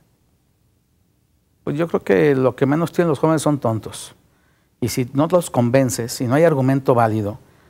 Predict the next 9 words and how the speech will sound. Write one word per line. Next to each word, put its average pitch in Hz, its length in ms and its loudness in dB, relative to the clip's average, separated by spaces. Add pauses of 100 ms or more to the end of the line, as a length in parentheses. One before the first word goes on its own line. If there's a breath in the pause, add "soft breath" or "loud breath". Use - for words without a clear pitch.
(240 soft breath)
pues 117 80 -2
los 113 100 -2
chicos 139 440 -2 (140)
no 127 260 2
le 165 80 4
entran. 98 320 -6 (760 soft breath)
Tienen 156 280 0
que - 120 -8
convencerse. 147 680 0